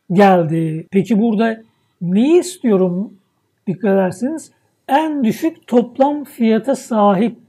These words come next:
diyorum. Yani ben ne yapacağım burada? Burada bir sıralama yapacağım, değil mi? Order by diyeceğim. Bakın,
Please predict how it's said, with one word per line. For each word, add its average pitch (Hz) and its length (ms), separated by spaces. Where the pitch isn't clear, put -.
diyorum. 143 420
Yani 202 320
ben 214 240
ne 247 60
yapacağım 190 560
burada? 156 520
Burada 226 340
bir 285 160
sıralama 233 540
yapacağım, 160 500
değil 285 120
mi? 127 220
Order 262 600
by 196 340
diyeceğim. 143 320
Bakın, 175 380